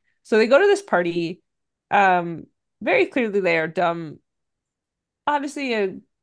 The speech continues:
plot contrivance, but they're dumb teenagers, and they bring their backpacks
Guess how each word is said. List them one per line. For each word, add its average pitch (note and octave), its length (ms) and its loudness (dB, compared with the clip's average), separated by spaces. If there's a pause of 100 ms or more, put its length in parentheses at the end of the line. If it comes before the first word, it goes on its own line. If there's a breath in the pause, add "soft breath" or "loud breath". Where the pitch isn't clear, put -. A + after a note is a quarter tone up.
(600)
plot - 260 2
contrivance, A#3 760 0
but G3 200 2
they're A#3 120 0
dumb C#4 240 2
teenagers, F#3 500 0
and A#3 180 -6
they B3+ 80 -2
bring F4 340 -2
their G4 160 0
backpacks - 880 -4